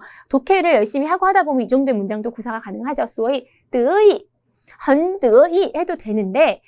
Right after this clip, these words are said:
그 지일러라는 표현을 우리가 기초나 초급 중국어 때 배웁니다. 헌준회장 같은 경우에는 형용사 앞에 쓰이지만 지일러 같은 경우에는 뒤에 쓰여요. 보로. 그래서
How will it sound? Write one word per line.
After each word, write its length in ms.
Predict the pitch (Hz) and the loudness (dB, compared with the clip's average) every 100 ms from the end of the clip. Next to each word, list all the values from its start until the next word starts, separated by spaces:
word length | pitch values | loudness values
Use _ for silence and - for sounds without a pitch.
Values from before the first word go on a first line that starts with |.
| _ _ - | _ _ -4
그 280 | 269 247 233 | -2 -2 -4
지일러라는 800 | - 220 294 392 494 494 440 392 | -4 0 2 4 4 2 0 -2
표현을 280 | 381 330 320 | -2 -2 -2
우리가 600 | 220 226 220 220 240 208 | -2 -2 -2 0 0 -2
기초나 440 | 202 240 349 311 | -6 -8 -6 -6
초급 300 | 302 415 440 | -4 -2 -2
중국어 440 | 440 240 240 254 240 | -2 -2 -2 -2 -4
때 160 | 320 - | -6 -4
배웁니다. 720 | 214 240 370 285 208 202 190 - - - - | 0 2 2 -2 -2 -2 -4 -12 -20 -12 -4
헌준회장 920 | 226 247 285 415 415 415 453 440 415 | -2 -2 -4 -4 -2 -2 -2 -2 -2
같은 260 | 359 349 311 | -2 -2 -4
경우에는 380 | 302 269 269 320 | -2 -2 -2 -4
형용사 360 | 381 381 359 - | -6 -6 -4 -2
앞에 360 | 202 - 440 | -4 -2 -2
쓰이지만 640 | 453 349 277 208 208 320 214 _ _ | -2 -4 -6 -4 -2 -2 -2 _ _
지일러 380 | - 262 269 381 | -8 -4 0 2
같은 300 | 440 415 392 | 2 0 -2
경우에는 560 | 359 302 277 247 359 427 _ _ | -4 -2 -2 -2 -2 -6 _ _
뒤에 260 | - 262 349 | -2 0 0
쓰여요. 520 | - 220 196 240 277 | -2 -2 2 2 2
보로. 400 | 214 190 254 285 | -2 -2 2 0
그래서 300 | 196 202 311 | 0 -4 -4